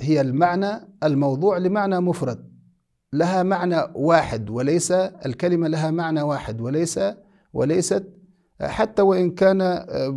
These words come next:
نعم. قال: "والكلمة هي اللفظ الموضوع لمعنى مفرد، فقولنا الموضوع لمعنى أخرج المهمل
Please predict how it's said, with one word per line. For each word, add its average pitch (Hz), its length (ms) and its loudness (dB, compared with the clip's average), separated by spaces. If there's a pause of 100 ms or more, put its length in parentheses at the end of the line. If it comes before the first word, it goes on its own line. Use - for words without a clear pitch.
(340)
نعم. 139 440 0 (280)
قال: 170 160 6
"والكلمة 170 560 4
هي 170 160 4
اللفظ 165 320 4
الموضوع 156 380 4
لمعنى 143 360 2
مفرد، 208 420 2 (280)
فقولنا 185 680 8
الموضوع 156 500 4
لمعنى 131 800 2 (640)
أخرج 170 420 8
المهمل 123 720 4